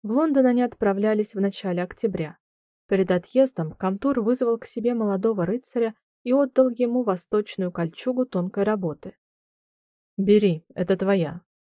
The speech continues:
Она была на тебе, когда тебя ранили». Артур внимательно разглядел переливающуюся мелкими кольцами плотную кольчугу, примерил и остался более чем доволен. Гастингс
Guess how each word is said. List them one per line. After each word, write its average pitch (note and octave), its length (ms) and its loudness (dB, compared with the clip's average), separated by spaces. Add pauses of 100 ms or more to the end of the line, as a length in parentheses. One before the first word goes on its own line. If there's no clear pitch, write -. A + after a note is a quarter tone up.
Она G#3 280 4
была G#3+ 260 2
на G#3 100 4
тебе, G3+ 280 0
когда F#3 280 2
тебя F#3 260 0
ранили». F3+ 500 -2 (480)
Артур C4+ 320 -2
внимательно A3+ 580 2
разглядел G3+ 500 0
переливающуюся A3 1000 -2
мелкими G3+ 560 -2
кольцами A#3+ 540 -2 (280)
плотную A#3 400 2
кольчугу, B3+ 680 -4 (500)
примерил G#3+ 480 4
и A#3 60 6
остался A#3+ 500 0
более F#3 360 2
чем C4 200 -2
доволен. G#3+ 480 2 (800)
Гастингс G3+ 640 -2